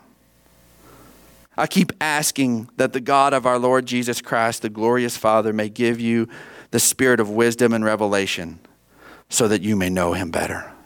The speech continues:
<sighs> Why? Because as you know him better, you trust him more. You find out he's trustworthy and trust begins to flow. Trust doesn't have to be this effort, this weight you put on. "Oh, I gotta trust God, I gotta trust God."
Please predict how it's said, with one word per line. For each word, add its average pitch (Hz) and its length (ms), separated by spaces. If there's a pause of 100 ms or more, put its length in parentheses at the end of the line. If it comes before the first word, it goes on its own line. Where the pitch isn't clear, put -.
(1400)
<sighs> - 60 (500)
Why? 131 400
Because 123 400
as 120 240
you 113 100
know 113 260
him 120 100
better, - 420 (1600)
you 120 120
trust 117 340
him 98 80
more. 101 500 (520)
You 151 120
find 143 300
out 131 180
he's 135 180
trustworthy 120 720
and 113 120
trust - 360
begins 117 340
to 104 80
flow. 104 380 (640)
Trust 147 240
doesn't 131 240
have 143 300
to 143 60
be 131 200
this 117 260
effort, 135 480
this 120 300
weight 139 480
you 127 100
put 135 220
on. 131 260
"Oh, 131 60
I 147 80
gotta 143 200
trust - 340
God, 131 260
I 117 60
gotta 143 180
trust - 340
God." 113 280